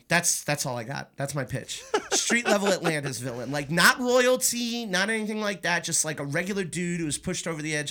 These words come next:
Speaker 1: I don't even know if that fits. But, uh, that's what I would like to see.
Speaker 2: I would love, and I don't know, I, this would be, anybody who's listening can, can give us feedback whether, um,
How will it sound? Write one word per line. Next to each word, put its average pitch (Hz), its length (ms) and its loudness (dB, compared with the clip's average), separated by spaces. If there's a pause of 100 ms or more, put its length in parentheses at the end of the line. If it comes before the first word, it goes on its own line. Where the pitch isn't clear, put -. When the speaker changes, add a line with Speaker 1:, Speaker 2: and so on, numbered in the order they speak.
Speaker 1:
I 165 60 -2
don't 151 140 -2
even 135 180 -4
know 131 120 -4
if 120 100 -12
that 123 160 -10
fits. - 440 -8 (600)
But, 143 300 0
uh, 120 320 -2 (260)
that's 196 200 2
what 143 80 -2
I 127 40 -2
would 117 100 -8
like 117 140 -12
to - 100 -12
see. - 260 -10 (240)
Speaker 2:
I 165 140 6
would 196 160 4
love, 156 640 0 (180)
and 131 140 2
I 147 100 4
don't 160 220 2
know, 131 440 0 (640)
I, 110 160 0 (520)
this 107 300 -2
would 104 140 -4
be, 107 200 2
anybody 101 280 0
who's 98 220 -2
listening 98 360 -4
can, 92 280 -6
can 95 260 -6
give 95 140 -4
us 92 140 -8
feedback 95 480 -4
whether, 95 460 -2 (460)
um, 92 640 -6